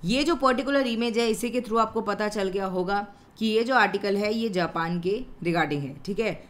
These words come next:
जापान के regarding हमें बहुत दिनों बाद कोई आर्टिकल देखने को मिला है। यहाँ पर आप देख सकते हैं Sea of Japan, ठीक है, यहाँ पर है चाइना, यहाँ पर है रशिया, नॉर्थ कोरिया, साउथ कोरिया।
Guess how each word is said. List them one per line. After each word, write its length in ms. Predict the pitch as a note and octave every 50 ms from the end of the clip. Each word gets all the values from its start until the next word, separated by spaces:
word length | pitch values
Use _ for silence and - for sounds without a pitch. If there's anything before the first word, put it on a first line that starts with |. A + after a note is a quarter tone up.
| - -
जापान 380 | D3+ F#3 F#3 F3+ G3 G3+ A3 B3
के 100 | B3 A#3
regarding 300 | A3 G#3 G#3 G#3 A3+ A3+
हमें 240 | A3+ A3+ A3+ G#3+ -
बहुत 260 | D#3+ E3 G#3 A#3+ A#3
दिनों 260 | G3+ G#3+ G#3+ G#3+ G#3
बाद 200 | G3 G3 G#3 G3+
कोई 140 | - G#3 G3+
आर्टिकल 380 | F#3 E3+ E3+ F3 F3+ G3 E3+ F#3
देखने 280 | F3+ E3+ E3+ F3+ E3+
को 120 | E3+ F#3 F3+
मिला 180 | E3 D#3 E3+
है। 120 | G#3+ - - - - - - - - - -
यहाँ 160 | D#3+ E3+ F3 E3+
पर 140 | F#3+ G3
आप 120 | F#3+ F#3 F3+
देख 160 | E3+ F3 E3+
सकते 280 | - F3 E3+ - F#3 F#3
हैं 180 | F#3+ G#3 F#3+
Sea 280 | - - - F#3+ F#3+ F#3
of 120 | F#3 E3+
Japan, 360 | D3+ E3 E3+ E3+ - D#3+ E3 F#3+ G3 - - -
ठीक 160 | E3 D3 F#3+
है, 160 | F#3 E3 C#3+
यहाँ 160 | D3+ D3+ D#3
पर 120 | D#3+ F3 E3+
है 100 | E3 D#3+
चाइना, 360 | - E3+ D#3 D#3 D#3+ E3 D#3+
यहाँ 260 | D#3 D3+ D3 D3+ D3+ -
पर 100 | D#3+ E3
है 220 | E3+ D#3+ D3 D3+
रशिया, 380 | C#3+ D3 - E3 D#3+ D3+ D3 - - - - - - C#3
नॉर्थ 260 | D3+ D#3+ E3 D#3+ -
कोरिया, 340 | - E3 D#3 D3+ D#3 D3+ D3
साउथ 260 | D3 - D#3+ D#3 D#3
कोरिया। 400 | D#3 - D#3+ D3+ C#3+ D3 C#3+ C#3+